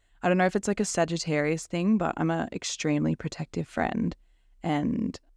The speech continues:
I don't know, just my whole life, like, ever since, like, primary school, like, I've just always been, like, I feel like my friends, like, have always been my family in a way. I've always had really close friends. So yeah, I will always, like, speak up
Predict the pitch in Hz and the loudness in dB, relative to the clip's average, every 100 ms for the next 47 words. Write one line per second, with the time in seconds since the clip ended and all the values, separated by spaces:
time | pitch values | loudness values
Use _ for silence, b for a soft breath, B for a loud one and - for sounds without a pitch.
0 | - 175 165 156 143 156 165 196 190 165 | -2 2 2 2 0 -2 -4 0 0 2
1 | 165 156 143 - 156 180 - 160 170 180 | 2 2 2 0 -4 -4 -2 -2 -2 -2
2 | 175 - 165 - _ _ _ _ - 147 | -2 0 -2 -4 _ _ _ _ 2 4
3 | 143 156 - 80 71 - 156 - - 170 | 4 2 -2 -2 -2 -2 -6 -4 -2 -2
4 | - 160 156 160 - 160 156 156 - 156 | -2 -2 0 -4 -2 2 4 2 0 2
5 | 156 151 147 - - - - - - - | 4 2 -2 -8 -20 -20 -20 -8 -2 4
6 | 226 285 330 349 180 170 180 185 - - | 4 6 4 2 2 4 4 0 -4 -14
7 | - - 170 165 160 - 170 165 165 160 | -20 -8 2 2 2 -2 2 4 4 2
8 | 165 160 156 156 143 180 220 240 247 240 | 2 2 0 -2 0 2 4 4 4 4
9 | 240 247 254 269 - - - - 190 170 | 4 4 4 0 -6 -20 -20 -12 0 4
10 | 170 175 185 170 170 165 - 160 160 - | 4 4 -2 0 2 0 0 0 0 -2
11 | 156 156 190 254 - 170 151 151 156 143 | -2 2 2 2 2 2 2 2 2 0
12 | - - - 151 156 160 143 139 139 156 | -2 -4 -2 0 0 -2 -2 0 -2 -2
13 | 175 165 - 165 156 160 - | -4 -4 -4 -2 -2 0 -2